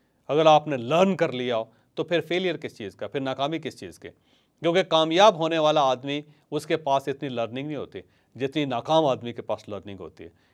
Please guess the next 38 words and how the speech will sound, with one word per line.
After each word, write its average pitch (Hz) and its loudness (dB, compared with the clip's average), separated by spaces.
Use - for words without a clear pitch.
इसलिए 156 0
दुनिया 147 -2
में 160 -4
जितने 131 -6
कोच 147 -4
बने 127 -6
हैं 127 -8
वो 151 2
कोई 240 -2
बेस्ट 180 4
प्लेयर्स 156 -2
नहीं 127 -8
होते, - -14
वो 156 -4
एवरेज 202 4
प्लेयर्स 151 0
होते 117 -4
हैं 127 -8
और 135 0
फेलियर, 170 0
अ, 123 -2
वाले 131 -2
प्लेयर्स 139 -2
होते 110 -8
हैं, 120 -8
लेकिन 120 -8
कोच 135 -6
बनते 104 -12
हैं। 107 -14
क्यों 175 -4
कोच - -6
बनते 92 -14
हैं? 82 -16
वो 135 -2
इसलिए 160 2
कोच 139 -4
बनते 120 -8
हैं 151 -6